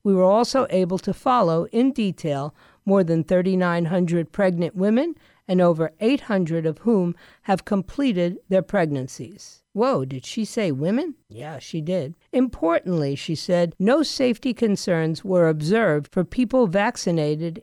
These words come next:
in the third trimester or safety concerns for their babies. As such, C D C recommends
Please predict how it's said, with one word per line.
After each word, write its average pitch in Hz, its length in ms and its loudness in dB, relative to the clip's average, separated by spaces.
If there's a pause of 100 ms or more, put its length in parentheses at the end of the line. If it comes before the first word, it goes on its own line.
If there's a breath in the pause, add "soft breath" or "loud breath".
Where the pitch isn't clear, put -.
in 202 160 4
the 175 100 4
third 240 440 -2
trimester 160 800 -2 (360 soft breath)
or 208 140 4
safety 247 480 -2
concerns 185 720 0 (240)
for 190 140 2
their 180 180 4
babies. 156 720 0 (440)
As 175 220 0
such, 240 460 -2 (260 soft breath)
C 208 240 0
D 254 160 2
C 226 300 0
recommends 180 720 0